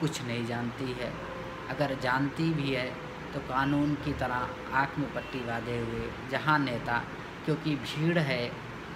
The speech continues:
ये लोकतंत्र नहीं, कभी-कभी लगता है ये भीड़ तंत्र है और जो हमारे राजनेताओं द्वारा कंट्रोल होता है। और हो सकता है कि आपके तरफ में भी मेरे मन की तरह होंगे।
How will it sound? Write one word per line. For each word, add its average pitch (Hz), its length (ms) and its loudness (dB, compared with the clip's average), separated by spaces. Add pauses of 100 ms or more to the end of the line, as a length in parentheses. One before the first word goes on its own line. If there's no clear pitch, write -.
ये 131 100 0
लोकतंत्र 131 800 0
नहीं, 120 380 -2
कभी-कभी 120 580 -4
लगता 117 320 -2
है 120 100 0
ये 117 80 0
भीड़ 135 360 2
तंत्र 123 380 -2
है 113 220 -2 (400)
और 113 60 -2
जो 120 180 -2
हमारे 120 420 0
राजनेताओं 120 720 0
द्वारा 110 300 0 (540)
कंट्रोल 123 460 0
होता 117 340 -2
है। 107 240 -4 (640)
और 113 340 -4 (1200)
हो 135 60 -2
सकता 131 300 -4
है 120 140 0
कि 123 160 -6
आपके 120 260 -2
तरफ 120 340 -4
में 120 160 -4
भी 120 180 -2
मेरे 117 160 -2 (380)
मन 120 220 -4
की 117 120 -6
तरह 117 120 -2
होंगे। 113 380 -2